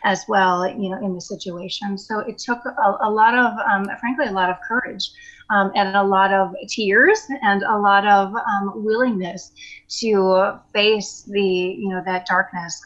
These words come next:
of what was, uh, being presented in our lives and make choices, you know, make really hard choices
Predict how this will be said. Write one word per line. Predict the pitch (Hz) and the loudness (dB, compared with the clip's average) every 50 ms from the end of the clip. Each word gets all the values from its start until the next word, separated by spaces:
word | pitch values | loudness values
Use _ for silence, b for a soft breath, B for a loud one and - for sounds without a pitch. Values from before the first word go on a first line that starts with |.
| - 202 | -6 -4
of | 180 175 175 170 160 - - 190 | -4 -4 -4 -6 -10 -14 -6 -2
what | 190 185 - 208 | -2 -2 0 -2
was, | 202 180 180 175 170 - B B B B B B B B - 190 | -4 -4 -4 -6 -8 -12 B B B B B B B B -10 -8
uh, | 180 170 170 165 | -8 -8 -8 -6
being | - 202 196 190 | -4 -4 -4 -4
presented | - - 202 - 196 185 185 185 196 175 | -4 -6 -6 -4 -4 -4 -2 -4 -6 -6
in | - - 202 185 180 185 | -6 -6 -8 -6 -6 -6
our | - - 190 185 | -4 -2 -2 -2
lives | 180 185 175 165 170 175 180 175 - - - B B B B B B | -2 -2 -2 -4 -4 -8 -12 -12 -14 -20 -20 B B B B B B
and | 208 202 196 185 180 185 - | -2 -2 0 0 -2 -4 -4
make | 208 202 185 180 - | -2 -2 -2 -2 -4
choices, | - - - 190 190 - - 185 - - - | -4 -4 -4 -4 -4 -6 -8 -12 -14 -12 -8
you | 196 185 | -6 -6
know, | 180 180 | -4 -4
make | 185 185 185 185 | -4 -4 -4 -4
really | 196 185 185 190 196 196 196 214 | -4 -4 -2 0 2 2 2 2
hard | 196 - - 190 190 185 165 - | 0 0 0 2 0 0 -2 -8
choices | - - 190 208 247 - - 180 170 - - - - | -10 -8 -8 -8 -8 -10 -10 -12 -14 -16 -18 -20 -20